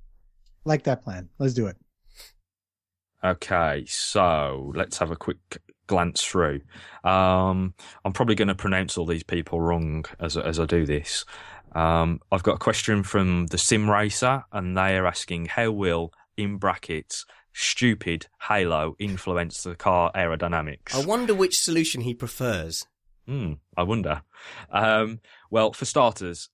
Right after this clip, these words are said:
Speaker 2: it's gonna be the Halo, um, because personally, I, I, I've heard rumblings from the F I A that the aero screen isn't really ready. Um,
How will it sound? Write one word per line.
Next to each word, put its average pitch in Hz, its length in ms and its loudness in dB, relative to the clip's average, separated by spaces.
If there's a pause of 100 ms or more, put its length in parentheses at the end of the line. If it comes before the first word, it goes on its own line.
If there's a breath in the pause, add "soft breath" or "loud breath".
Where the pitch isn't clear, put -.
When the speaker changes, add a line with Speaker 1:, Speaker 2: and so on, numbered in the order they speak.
Speaker 2:
it's 101 140 -12
gonna 101 160 -6
be 92 100 -6
the 85 100 -6
Halo, 82 440 -2 (480)
um, 85 600 -6
because 90 460 -4 (240)
personally, 98 500 -2
I, 87 160 0 (120)
I, 76 120 -6 (100)
I've 95 180 0 (840)
heard 92 440 2
rumblings 90 640 -4
from 92 200 -4
the 90 120 0
F 87 160 -4
I 87 240 2
A 80 60 -4
that 82 180 -6
the 95 120 0
aero 90 240 4
screen 87 560 -6
isn't 87 280 -8
really 87 220 -4
ready. 80 400 -2 (280)
Um, 80 540 -4